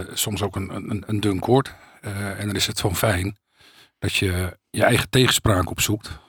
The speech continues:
Dat je onderdeel bent van, van groepen of dagen zoals dit. Waar mensen je gewoon spiegels voorhouden. Eh, waar ze gewoon ongezout en eerlijk vertellen: "Joh, hier sla je de plank mis." Of, eh, "Ik zou het anders doen."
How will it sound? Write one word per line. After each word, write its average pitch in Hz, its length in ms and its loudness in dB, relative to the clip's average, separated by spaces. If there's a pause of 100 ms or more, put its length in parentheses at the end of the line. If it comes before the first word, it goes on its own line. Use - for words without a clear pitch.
(1000)
Dat - 140 -4
je 101 180 -2
onderdeel 101 400 2
bent 95 280 -2
van, 90 340 -4
van 98 140 0
groepen 98 460 0
of 95 180 -6
dagen 107 360 4
zoals 95 260 2
dit. 95 340 2 (680)
Waar 117 140 2
mensen 110 240 4
je 101 60 2
gewoon 95 160 0
spiegels - 340 2
voorhouden. 101 440 2 (440)
Eh, - 180 -4 (580)
waar 107 160 0
ze - 120 -2
gewoon 95 380 -4 (280)
ongezout 104 640 4
en 104 120 0
eerlijk 104 300 2
vertellen: 98 460 0 (440)
"Joh, 98 160 0
hier 107 140 6
sla 101 160 2
je 95 60 0
de 90 60 -4
plank 113 260 2
mis." 120 300 4 (280)
Of, 98 340 -8
eh, 95 200 0 (480)
"Ik - 120 -2
zou 92 160 2
het 104 80 2
anders 110 180 4
doen." 117 280 4